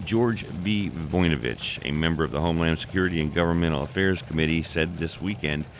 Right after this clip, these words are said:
that the city of Paynesville has been awarded one point three million dollars for a hazardous, hazardous mitigation grant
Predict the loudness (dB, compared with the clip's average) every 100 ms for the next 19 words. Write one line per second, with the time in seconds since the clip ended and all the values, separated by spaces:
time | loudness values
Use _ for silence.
0 | -16 -14 -14 -4 -2 -2 -4 -6 0 2
1 | 4 2 2 0 0 -2 -2 -2 -4 -2
2 | -2 0 0 -2 -2 0 0 2 0 -2
3 | 0 2 4 4 4 2 2 -2 -6 -6
4 | -2 0 0 -4 -8 -12 -16 0 4 4
5 | 4 0 -2 -4 -2 -2 -4 -4 2 2
6 | 2 0 0 -2 2 4 4 2 -2